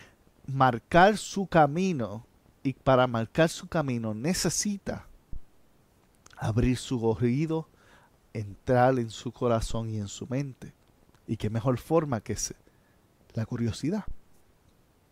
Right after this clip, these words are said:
Entonces,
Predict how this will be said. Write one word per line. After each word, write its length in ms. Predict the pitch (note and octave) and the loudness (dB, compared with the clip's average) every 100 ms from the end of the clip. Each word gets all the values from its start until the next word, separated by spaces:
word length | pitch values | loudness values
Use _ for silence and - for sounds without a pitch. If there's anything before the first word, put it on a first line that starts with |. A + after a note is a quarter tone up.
| _ _ _ _ _ _ _ _ _ _ _ _ _ _ _ _ _ - - | _ _ _ _ _ _ _ _ _ _ _ _ _ _ _ _ _ -20 -8
Entonces, 520 | - C#3 F3+ F3+ E3 | -2 2 6 6 6